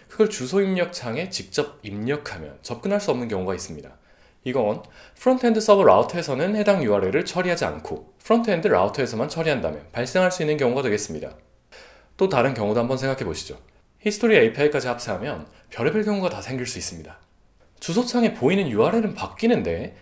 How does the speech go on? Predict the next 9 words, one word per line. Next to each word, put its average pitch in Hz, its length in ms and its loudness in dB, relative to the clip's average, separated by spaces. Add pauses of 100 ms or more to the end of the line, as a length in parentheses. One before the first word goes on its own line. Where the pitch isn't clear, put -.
히스토리 247 340 -2
스택은 240 720 0
쌓지 196 420 2
않고 113 580 -4
그대로 139 240 -2
둘 107 160 -6
수도 - 200 -4
있습니다. 80 400 -6 (520)
또 - 280 -2